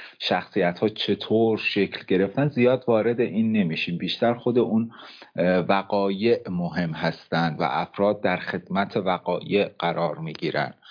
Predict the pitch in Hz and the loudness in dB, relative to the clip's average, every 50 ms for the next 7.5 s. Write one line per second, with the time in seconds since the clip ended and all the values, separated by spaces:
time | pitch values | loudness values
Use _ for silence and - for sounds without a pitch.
0 | - - - - - - - 92 92 - 104 98 101 110 113 113 113 110 110 104 | -18 -16 -16 -16 -10 -4 -4 -4 -2 -2 -2 -2 -2 -2 -4 -4 -4 -2 -2 -2
1 | 101 95 101 98 95 90 98 - - 101 98 - - - 101 95 95 95 95 90 | -2 -2 0 0 0 -2 -2 0 0 0 0 0 -2 -4 -2 -2 -2 -4 -4 -4
2 | 92 95 95 95 95 95 95 92 90 - 95 92 90 90 95 92 90 92 95 92 | -4 -2 0 0 0 0 0 -2 -2 0 2 2 2 2 2 2 2 2 2 4
3 | 92 92 87 - - - - - - - - - - - - - - - 85 92 | 4 2 2 0 -6 -12 -14 -16 -16 -16 -14 -14 -16 -18 -20 -14 -2 2 4 4
4 | 95 92 90 90 87 82 87 101 98 92 - 101 87 101 104 101 101 98 - - | 4 4 4 2 2 0 0 0 0 0 -2 -4 -2 -2 0 0 -2 -2 -2 -2
5 | 98 98 98 95 95 90 - - 107 98 92 95 - - _ - - - - - | -2 0 0 -2 -4 -6 -6 -4 -2 -2 -2 -4 -8 -12 _ -18 -18 -18 -18 -20
6 | - - _ _ - 92 92 90 87 87 87 - - 110 95 - - 107 101 98 | -20 -20 _ _ 0 2 2 2 2 0 0 -2 -2 -2 -2 -2 0 0 2 2
7 | 117 143 160 151 131 127 123 123 127 | 2 2 2 0 0 0 -2 -4 -6